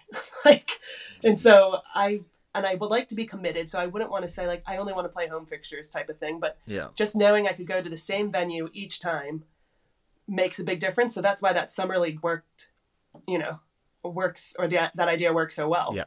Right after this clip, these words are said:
Speaker 2: definitely.
Speaker 1: 'Cause you just, you know how to get there. You don't have to think too hard about it. Just show up, play, and you're done. It's the, you know,
Speaker 2: That pick
Speaker 1: going
Speaker 2: up,
Speaker 1: and
Speaker 2: pick up
Speaker 1: traveling far
Speaker 2: format.
Speaker 1: around. Yeah, I, I think that's, that's the way forward.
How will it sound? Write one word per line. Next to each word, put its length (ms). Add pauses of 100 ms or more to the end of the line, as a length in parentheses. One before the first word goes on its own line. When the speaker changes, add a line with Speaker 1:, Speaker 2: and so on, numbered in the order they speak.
(100)
Speaker 2:
definitely. 320
Speaker 1:
'Cause 80
you 60
just, 360
you 160
know 120
how 100
to 80
get 200
there. 120
You 80
don't 140
have 100
to 60
think 220
too 100
hard 160
about 240
it. 100
Just 180
show 200
up, 220
play, 380 (480)
and 120
you're 100
done. 280
It's 180
the, 400 (1300)
you 140
know, 200 (540)
Speaker 2:
That 180
pick 140
Speaker 1:
going 120
Speaker 2:
up, 160
Speaker 1:
and 120
Speaker 2:
pick 140
up 40
Speaker 1:
traveling 240
far 100 (100)
Speaker 2:
format. 100
Speaker 1:
around. 280 (1080)
Yeah, 320 (160)
I, 220 (120)
I 100
think 200
that's, 440 (580)
that's 240
the 80
way 160
forward. 500